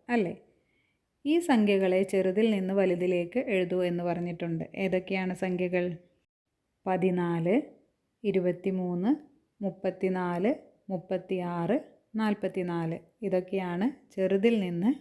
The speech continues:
വലുതിലേക്ക് എഴുതുന്ന സംഖ്യകൾ. ഞാൻ ആരാണെന്ന് കണ്ടുപിടിക്കാനാണ് പറഞ്ഞിരിക്കുന്നത്. എന്നിട്ട് ഉത്തരം ചെടിച്ചട്ടിയിൽ എഴുതൂ. അതുപോലെ തന്നെ എന്നെക്കുറിച്ച് പൂക്കളിൽ എഴുതുകയും വേണം. അപ്പോൾ ചെടിച്ചട്ടിയിൽ ആരാണ് എന്ന്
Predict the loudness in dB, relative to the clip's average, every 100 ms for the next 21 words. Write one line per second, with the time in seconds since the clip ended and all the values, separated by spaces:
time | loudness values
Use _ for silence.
0 | -6 -6 -2 0 0 -2 -4 -12 -8 -4
1 | -4 -4 -2 -4 -6 -4 2 2 0 -4
2 | -8 _ _ _ _ _ _ _ _ _
3 | _ -4 0 2 4 4 4 2 2 2
4 | 2 2 2 2 -2 -4 -2 -4 0 -2
5 | -4 _ -8 -4 -2 0 -2 -2 -4 -2
6 | -2 -2 -4 -4 -6 -2 -2 0 0 -2
7 | -2 -4 -2 0 0 0 0 -2 -4 -20
8 | _ _ -6 -2 0 2 2 0 -2 -2
9 | -4 -6 _ _ -6 -4 -2 -2 -2 -2
10 | -2 -6 -2 -2 0 0 2 2 2 0
11 | 2 0 0 -2 -2 -4 -6 _ _ _
12 | _ _ _ -10 -6 -2 0 0 -2 0
13 | 0 0 -2 -4 0 0 0 0 0